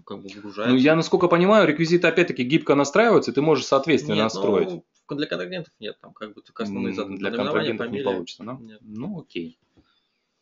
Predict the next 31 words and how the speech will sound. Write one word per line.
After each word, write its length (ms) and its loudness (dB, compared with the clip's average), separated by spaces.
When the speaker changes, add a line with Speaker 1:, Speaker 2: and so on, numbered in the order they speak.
Speaker 1:
Контрагентов 440 -10
мало 180 -4
кому 220 -8
щас 260 -12
надо, 280 -8
поэтому 960 -10
Speaker 2:
Да, 180 2
контрагенты, 480 4
если 140 2
честно, 280 4
не 100 8
очень 300 6
нужны 300 8
на 140 6
сайте. 480 4
Обычно 500 4
те, 220 4
кто 320 4
выгружает 600 4
контрагенты 580 2
на 100 2
сайте, 280 0
у 20 2
нас 120 0
такая 200 2
возможность 480 4
есть, 180 0
но 100 2
она 120 2
достаточно 480 0
упрощенная. 840 0